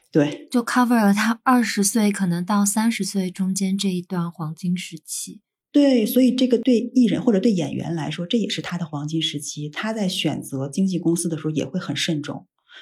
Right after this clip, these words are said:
Speaker 1: 对，它是一个双向选择，都是一个大家很慎重的一个过程。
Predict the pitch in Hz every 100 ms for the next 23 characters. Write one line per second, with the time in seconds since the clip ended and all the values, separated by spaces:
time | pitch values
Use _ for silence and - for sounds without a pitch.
0 | - 196 214 214 196 196 - 226 233 190
1 | 165 151 143 147 208 190 180 175 180 180
2 | - - 247 175 143 - - - 76 -